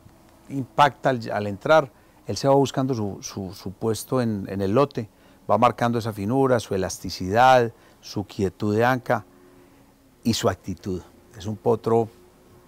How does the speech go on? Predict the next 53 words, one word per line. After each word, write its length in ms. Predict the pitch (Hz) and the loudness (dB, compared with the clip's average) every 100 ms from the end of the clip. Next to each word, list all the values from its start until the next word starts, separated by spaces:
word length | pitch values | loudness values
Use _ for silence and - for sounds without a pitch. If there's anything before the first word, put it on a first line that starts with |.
| _ _ | _ _
que 160 | - 101 | -6 -4
él 180 | 101 101 | 0 4
va, 300 | 135 131 127 - | 6 4 0 -10
él 140 | 98 98 | -6 -2
va 100 | 104 | 0
tranquilo, 580 | 107 95 120 120 117 110 | -2 -4 -4 -4 -2 -2
es 60 | |
un 80 | 107 | -4
potro 260 | 110 104 101 | -4 -4 -4
que 100 | 101 | -4
la 80 | 98 | -4
actitud 360 | - 95 101 | -6 -10 -4
de 60 | 104 | -4
él 80 | 104 | -4
en 60 | |
el 80 | 98 | -8
criadero, 560 | - 90 95 113 110 107 | -8 -6 -2 0 0 -4
en 60 | 101 | -8
el 100 | 92 | -8
camión, 640 | 92 85 98 113 110 110 - - _ - | -8 -6 -6 -4 -4 -8 -16 -20 _ -10
en 120 | 98 | -6
la 100 | 92 | -6
pista, 500 | - 123 - - 107 _ _ _ _ | -4 -6 -6 -8 -12 _ _ _ _
es 120 | - 110 | -6 -4
un 80 | |
potro 320 | 131 143 143 - - | 2 4 4 0 -6
que 440 | - 110 107 107 - _ | -2 0 0 -2 -8 _
su 220 | - - 113 | -14 -6 -4
actitud 380 | 98 104 - | -4 -6 2
es 60 | 143 | 2
muy 100 | 127 | 2
similar 300 | 117 117 101 | -4 -4 -2
a 40 | 113 | 0
la 80 | 104 | 0
de 60 | |
la 80 | 98 | -2
yegua, 260 | 104 117 110 | 0 0 2
y 60 | |
de 80 | 110 | 0
hecho 180 | 107 135 | -2 -2
la 100 | 117 | -2
yegua 220 | 101 120 | -2 -2
lo 120 | 120 | -4
transmite 560 | 107 104 98 101 - 117 _ _ _ | -6 -6 -6 -8 -8 -10 _ _ _
en 80 | 104 | -14
sus 220 | 92 98 | -10 -6
hijos, 340 | 139 107 85 - _ _ _ - | -4 -4 -6 -12 _ _ _ -10
pero 100 | 110 | -8
este 160 | 110 139 | -6 -6
potro 320 | 147 - 139 | -6 -4 -4
es 100 | 131 | -4
muy 260 | 139 139 | -4 -2
eso, 300 | 143 110 92 | -2 -4 -10